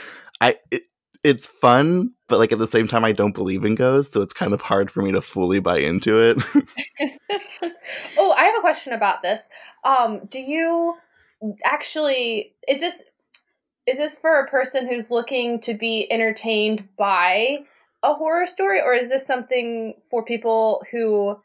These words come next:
Speaker 2: have already consumed the horror story and now it's a commentary on it, or kind of both?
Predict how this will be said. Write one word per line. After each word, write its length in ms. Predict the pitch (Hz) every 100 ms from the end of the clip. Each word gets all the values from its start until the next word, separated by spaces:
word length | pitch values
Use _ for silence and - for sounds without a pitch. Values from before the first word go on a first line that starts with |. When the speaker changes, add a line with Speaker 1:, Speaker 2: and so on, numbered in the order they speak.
| _ _ _ _
Speaker 2:
have 140 | 233
already 340 | 233 240 233 233
consumed 640 | 233 214 - 302 302 277
the 140 | 220
horror 280 | 214 220 196
story 340 | 196 208 196 196
and 80 |
now 180 | 202 208
it's 120 | 196
a 40 | 190
commentary 680 | - 202 202 196 190 180 -
on 160 | -
it, 140 | - -
or 140 | 226
kind 200 | 226 233
of 60 | 190
both? 240 | - -